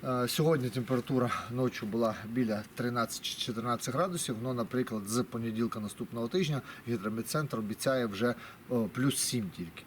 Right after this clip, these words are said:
Так що це вже, скажімо так, холодна те-, ну, холодна пора буде потрошки, і з кожним днем все буде холодніше і холодніше. Е, от чому, друзі, потрібно до десятого вересня закінчити ці всі роботи,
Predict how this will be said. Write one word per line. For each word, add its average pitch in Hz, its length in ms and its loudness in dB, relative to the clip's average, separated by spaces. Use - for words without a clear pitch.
Так 127 160 2
що - 120 -4
це 135 200 2
вже, 104 340 0
скажімо 107 420 -2
так, 107 140 0
холодна 117 500 0
те-, 110 120 0
ну, 120 160 -2
холодна 117 380 2
пора 160 340 2
буде 185 240 2
потрошки, 151 600 -2
і 156 60 4
з - 60 -2
кожним 113 320 -2
днем 123 140 0
все 117 180 -4
буде 110 200 0
холодніше 113 500 -2
і - 20 0
холодніше. 107 560 -2
Е, 120 40 2
от 135 160 4
чому, 120 480 -2
друзі, 107 260 2
потрібно 120 580 2
до 104 140 0
десятого 104 500 0
вересня 127 380 2
закінчити 101 580 -4
ці - 180 -2
всі 123 260 0
роботи, 107 400 0